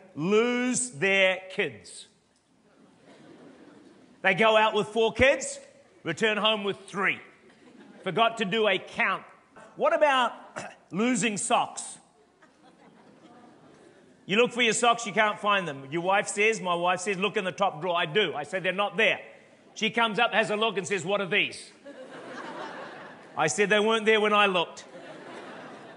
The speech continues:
Adrian says, "It's not by chance that the lost coin in Scripture was found by a woman." I hate losing things,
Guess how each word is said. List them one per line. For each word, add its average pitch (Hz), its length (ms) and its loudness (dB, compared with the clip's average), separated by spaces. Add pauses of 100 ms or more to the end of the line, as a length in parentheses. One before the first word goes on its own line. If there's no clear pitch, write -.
(320)
Adrian 202 340 2
says, 226 320 4
"It's 175 140 -6
not 208 160 0
by 196 100 4
chance 196 400 0
that 180 80 -10
the 165 100 -4
lost 185 280 0
coin 202 260 -6
in 180 80 -8
Scripture - 380 -6
was 160 120 -6
found 165 280 -4
by 156 100 0
a 151 60 -2
woman." 147 300 -8 (3500)
I 226 140 6
hate 285 240 4
losing 277 400 2
things, 208 520 0